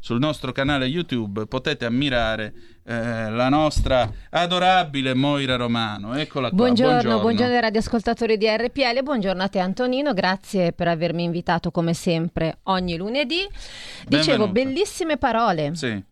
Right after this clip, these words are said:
Speaker 2: Complimenti. Senti, come sono, eh, sarà bello il programma che andrà in onda alle ore dodici, perché si parlerà sempre di amore.
Speaker 1: Sì.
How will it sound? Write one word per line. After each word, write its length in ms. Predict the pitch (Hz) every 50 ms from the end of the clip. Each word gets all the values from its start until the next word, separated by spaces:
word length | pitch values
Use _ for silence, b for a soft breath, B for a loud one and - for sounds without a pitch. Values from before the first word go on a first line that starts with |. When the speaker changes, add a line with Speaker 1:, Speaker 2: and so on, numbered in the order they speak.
| _ _ -
Speaker 2:
Complimenti. 720 | - 220 226 - 233 220 208 185 170 165 175 - - 190
Senti, 520 | - - 285 254 208 190 185 - 190 196
come 1080 | - - 247 240 247 254 254 254 254 247 240 233 233 226 220 220 214 214 208 208 202 202 208
sono, 280 | - - 220 214 208
eh, 160 | 180 202 202 - 202
sarà 320 | - - 220 208 196 202
bello 440 | 196 190 190 185 185 185 190 202 202
il 400 | 196 185 175 170 170 165 165 160 -
programma 500 | - 185 175 156 170 165 160 160 165 170
che 100 | - -
andrà 200 | 165 160 160 165
in 120 | 160 160
onda 300 | 160 160 156 156 151 156
alle 160 | 151 151 165 180
ore 160 | 202 226 240
dodici, 340 | 240 294 302 311 - 233 208
perché 240 | - 196 - 196
si 140 | 214 - -
parlerà 540 | 196 - 190 180 185 180 185 185 185 180 175
sempre 440 | 165 - - 190 170 180 190 180 175
di 80 | 156
amore. 440 | 175 175 175 180 196 208 226 269 320 - _ _ _ _
Speaker 1:
Sì. 240 | _ - 120 113 95